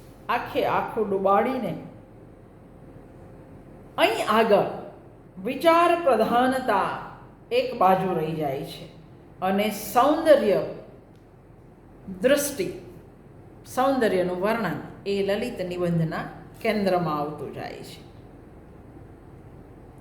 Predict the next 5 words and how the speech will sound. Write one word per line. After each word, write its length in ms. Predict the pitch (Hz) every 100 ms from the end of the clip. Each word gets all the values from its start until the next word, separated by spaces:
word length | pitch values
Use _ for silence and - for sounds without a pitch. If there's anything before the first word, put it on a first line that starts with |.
| - - - - - - - - - - - -
લલિત 560 | 214 294 392 440 392 285
નિબંધનું 840 | 254 269 294 311 320 311 349 370
જે 160 | 240 262
ગદ્ય 600 | 214 202 320 320 339 202
છે 340 | - - -